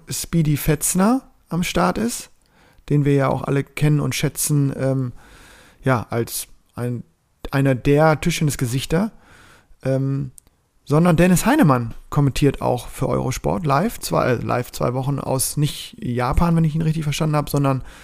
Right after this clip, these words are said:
ähm, aus München, aber für Eurosport.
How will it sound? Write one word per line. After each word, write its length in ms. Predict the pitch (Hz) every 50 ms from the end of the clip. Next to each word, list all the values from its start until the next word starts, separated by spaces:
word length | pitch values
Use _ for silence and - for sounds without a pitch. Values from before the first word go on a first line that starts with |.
| - - - - - - - - -
ähm, 500 | 135 135 131 127 127 127 123 120 - - -
aus 240 | 127 131 127 - -
München, 540 | 143 151 175 180 - - 233 247 269 254 - - _ _ _ _ _ _ _ _ _ _ _ _ _ -
aber 260 | 139 135 160 165 156
für 220 | - - 208 190
Eurosport. 720 | - - 208 220 196 147 - - - 120 127 160 202 -